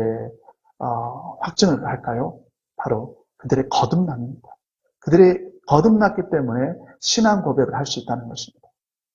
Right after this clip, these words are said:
그들이 하나님을 아버지로 고백하고 예수님을 구세주로 고백하는 것은 신앙 고백이 없이는 불가능합니다. 로마서 팔 장에 이렇게 말씀하고 있습니다.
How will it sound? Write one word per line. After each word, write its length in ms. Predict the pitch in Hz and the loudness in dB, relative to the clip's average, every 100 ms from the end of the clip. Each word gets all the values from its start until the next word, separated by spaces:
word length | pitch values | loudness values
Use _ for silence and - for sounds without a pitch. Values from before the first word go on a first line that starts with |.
| _ _ _ - _ | _ _ _ -20 _
그들이 520 | - 147 160 151 156 - | 2 6 6 6 2 -2
하나님을 500 | 151 151 147 139 156 | 2 4 4 0 -2
아버지로 520 | - 131 156 185 151 - | -2 2 2 2 -2 -2
고백하고 640 | 123 131 - 123 117 117 | -2 -2 -2 -6 -4 -2
예수님을 580 | 135 - 180 170 185 196 202 - - _ - | 0 2 0 0 0 -2 -4 -16 -20 _ -4
구세주로 600 | - 165 - 214 185 165 | 0 2 4 2 2 0
고백하는 440 | 123 135 135 117 | 2 2 2 -4
것은 380 | 113 107 180 143 - _ _ | -4 -4 -4 -4 -10 _ _
신앙 480 | - - 190 185 175 | -8 -2 2 2 0
고백이 360 | - 135 135 127 | 0 2 2 0
없이는 520 | 107 - 110 113 165 - _ | -4 -4 -6 -4 -6 -10 _
불가능합니다. 720 | - 120 117 113 - 127 - - _ _ _ _ _ _ _ _ _ _ _ _ | -4 -2 -2 -4 -8 -10 -16 -20 _ _ _ _ _ _ _ _ _ _ _ _
로마서 1000 | 139 147 143 139 127 120 120 - 131 - | 6 6 6 4 6 4 0 -6 -10 -6
팔 180 | - 160 | -2 0
장에 380 | 170 139 113 113 - - _ - | 0 0 -2 -6 -10 -20 _ -10
이렇게 320 | - 127 - 117 | -2 -2 0 -2
말씀하고 500 | 107 - 113 107 110 | -2 -2 -4 -6 -8
있습니다. 380 | - - - | -10 -12 -18